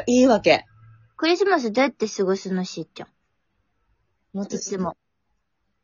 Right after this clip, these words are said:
Speaker 1: いや、いつもね。いや、それ、それこそさ、私はさ、彼氏とさ、
Speaker 2: うん。
Speaker 1: 一緒に住んでるからさ、
Speaker 2: うんうん。
Speaker 1: なんか、さぞ楽しいクリスマスを過ごしてるとお思いでしょ？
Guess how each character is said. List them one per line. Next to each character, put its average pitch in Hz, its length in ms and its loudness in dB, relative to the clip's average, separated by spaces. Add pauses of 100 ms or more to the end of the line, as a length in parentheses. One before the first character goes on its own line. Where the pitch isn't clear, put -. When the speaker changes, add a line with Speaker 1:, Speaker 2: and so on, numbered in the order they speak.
(300)
Speaker 1:
い - 80 -6
や、 180 120 -6 (260)
い 190 140 -10
つ - 240 -8
も 262 160 0
ね。 156 220 -4
い - 20 2
や、 226 120 2
そ 285 180 4
れ、 269 340 6 (100)
そ - 160 0
れ 311 120 4
こ 330 120 2
そ 254 140 -2
さ、 170 140 -2
私 190 260 -4
は 202 100 2
さ、 190 380 -2 (1120)
彼 294 260 6
氏 214 140 0
と 147 60 -10
さ、 160 120 -8
Speaker 2:
う - 20 0
ん。 - 20 -2
Speaker 1:
一 196 160 -6
緒 - 20 -2
に 190 80 -2
住 214 180 -2
ん 180 40 -2
で 151 100 0
る - 80 -6
か - 80 -10
ら 131 80 -8
さ、 139 360 -4 (160)
Speaker 2:
う 262 60 0
ん 226 120 0
う 202 220 -2
ん。 - 40 -20 (200)
Speaker 1:
な 208 120 4
ん 190 60 -2
か、 151 300 0 (100)
さ 262 260 0
ぞ 254 160 2
楽 190 160 0
し 220 140 0
い 190 80 0
ク 190 80 0
リ 175 80 0
ス 208 100 -2
マ 196 140 2
ス 160 100 -2
を 147 60 0
過 170 140 -6
ご 175 100 -2
し - 80 -8
て 170 100 0
る 135 80 -10
と 151 140 2
お 165 80 6
思 190 240 2
い - 20 0
で 196 80 0
し 190 100 -4
ょ？ 127 220 -6